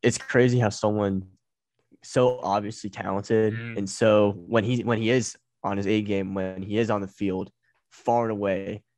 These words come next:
Speaker 1: better than any other running back that's, that steps foot on the field on Sunday.
Speaker 2: It just seems like they're all going for a rebuild in the Big Apple. The Giants, like, Dave Gettleman should have been out a long time ago. I don't even know
Speaker 1: Yeah.
Speaker 2: if Joe Judge is the guy there. Daniel Jones shouldn't be a starting N F L quarterback. A lot of questions with the Giants.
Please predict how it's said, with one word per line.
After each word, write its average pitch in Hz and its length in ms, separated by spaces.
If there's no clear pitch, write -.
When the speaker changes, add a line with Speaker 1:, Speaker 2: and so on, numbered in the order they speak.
Speaker 1:
better 98 640
than 95 200
any 107 240
other 98 140
running 98 340
back 87 280
that's, - 380
that 101 160
steps 101 260
foot 101 180
on 90 100
the 92 60
field 92 480
on 98 180
Sunday. 95 520
Speaker 2:
It - 60
just - 320
seems 170 380
like 120 160
they're 127 160
all 135 160
going 139 300
for 143 260
a 135 80
rebuild 123 680
in 117 420
the 123 180
Big 113 280
Apple. 107 640
The 127 100
Giants, 143 600
like, 117 140
Dave 165 240
Gettleman 143 360
should 127 140
have 120 80
been 120 80
out 113 160
a 113 40
long 113 200
time 117 300
ago. 117 180
I 131 100
don't 185 140
even 143 160
know 127 160
Speaker 1:
Yeah. 127 80
Speaker 2:
if 120 80
Joe 120 160
Judge 120 300
is 110 80
the 123 100
guy 113 360
there. 117 200
Daniel 147 320
Jones 123 380
shouldn't 123 280
be 120 120
a 113 60
starting 117 420
N 117 80
F 113 120
L 117 160
quarterback. 117 540
A 120 60
lot 170 200
of 180 60
questions 151 460
with 127 120
the 120 60
Giants. 113 560